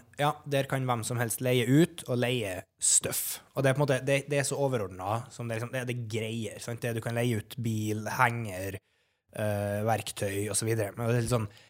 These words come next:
ting man trenger i hjemmet. Og det er liksom, det, det føler jeg, da har du truffet cirka greit. For at da har du en såpass viable businessmodell at du kommer til å kunne ha produkter inn hele tiden, og kunden forstår greia.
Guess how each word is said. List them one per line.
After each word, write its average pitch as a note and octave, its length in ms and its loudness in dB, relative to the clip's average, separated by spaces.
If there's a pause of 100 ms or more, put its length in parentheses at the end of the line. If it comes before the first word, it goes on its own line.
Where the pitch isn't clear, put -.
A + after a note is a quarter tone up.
(180)
ting B2 240 2
man A2 160 0
trenger G#2 320 0
i G#2+ 60 2
hjemmet. G2 380 0 (540)
Og C#3 60 6
det D3+ 80 8
er E3 60 6
liksom, D3 160 0
det, E3 200 0
det E3+ 160 2
føler E3+ 220 0
jeg, C3+ 80 -2
da D3 140 2
har D#3 80 4
du D#3 100 2
truffet D#3+ 420 -4
cirka G#2+ 380 -2
greit. G2+ 640 -8
For C#3+ 120 -4
at B2+ 160 -6
da C3+ 220 0
har C3 260 0
du G2+ 80 -4
en A2 100 -4
såpass A#2 280 0
viable G#2 500 0
businessmodell A2 720 0
at A#2+ 140 -6
du A#2+ 100 -4
kommer B2 360 -2
til G#2 100 -8
å G2+ 80 -6
kunne A2 200 -6
ha G#2+ 140 2 (220)
produkter A2 480 -4
inn G#2+ 120 -6
hele A2 200 -4
tiden, C#3 340 4 (520)
og C3 420 2
kunden C#3+ 400 -2
forstår G2+ 720 -2 (140)
greia. A#2 560 2